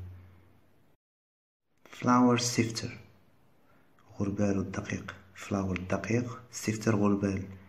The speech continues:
Flour sifter. Casserole. Casserole. Casserole. Cutlery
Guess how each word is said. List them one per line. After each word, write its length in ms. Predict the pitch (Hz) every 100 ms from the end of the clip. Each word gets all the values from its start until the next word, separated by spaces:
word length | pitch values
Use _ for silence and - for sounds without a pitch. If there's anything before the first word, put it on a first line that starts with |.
| - _
Flour 440 | - - 123 123 120
sifter. 560 | - - 127 - 95 90 90 - - - _ - _ _ _ _ _ _ _ _ _ -
Casserole. 640 | 131 127 - 98 90 90 - - - - - - _ _ _ _ _ _ _ _ _ _ _ _ _ _ _
Casserole. 680 | - 135 - - 92 90 90 92 - - - - _ _ _ _ _ _ _ _ _ _ _ _ _ _ _ _ _ _ _ _ _
Casserole. 760 | - 139 - - 95 92 113 - - - - - _ _ _ _ _ _ _ _ _ _ _ _ _ _ _ _ _ _ _
Cutlery 680 | - 127 - 110 107 113 -